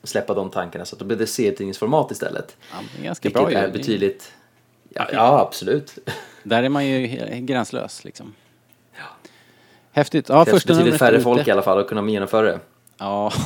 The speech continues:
Speaker 2: <laughs> precis. Lite smidigare produktion kanske.
Speaker 1: Ja.
Speaker 2: Hur är det? Det är en, det är en tjej som tecknar.
Speaker 1: Ja, precis. En,
Speaker 2: Och
Speaker 1: eh, polsk tjej.
Speaker 2: Just det.
Speaker 1: Evelina Marskowska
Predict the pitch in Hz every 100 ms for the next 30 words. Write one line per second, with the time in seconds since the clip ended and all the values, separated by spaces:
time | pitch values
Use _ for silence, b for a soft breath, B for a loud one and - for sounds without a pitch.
0 | - 104 - - 113 - - - - _
1 | _ B B B B 123 123 117 104 -
2 | 104 107 92 90 90 87 - 92 107 101
3 | - - _ _ - - - - 95 -
4 | - _ _ _ _ _ _ _ B B
5 | B - 120 180 110 131 131 143 131 117
6 | - - - 127 120 120 - 143 113 101
7 | 95 95 - 98 - 90 85 - _ _
8 | _ _ _ 131 151 185 180 165 147 -
9 | - - - - 113 107 107 101 101 104
10 | 107 _ _ _ 113 104 - - - -
11 | _ 110 - - 101 _ _ _ _ _
12 | b b b - 113 110 113 117 113 113
13 | 110 - 127 120 - -